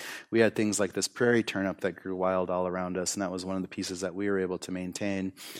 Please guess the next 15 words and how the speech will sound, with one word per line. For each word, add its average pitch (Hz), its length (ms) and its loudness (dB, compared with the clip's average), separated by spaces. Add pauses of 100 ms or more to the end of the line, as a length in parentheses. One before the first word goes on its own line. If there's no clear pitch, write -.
(160)
in 101 80 -2
our 107 140 4
culture. 87 580 -2 (340)
Or 98 180 4
they 101 240 4
had 98 200 2
camas 120 420 4
root 90 180 -2
in 87 60 -8
the 80 60 -10
Pacific 95 420 -2
North-, 98 400 -2
Northwest 101 640 0
in 92 60 -6
California. 92 760 0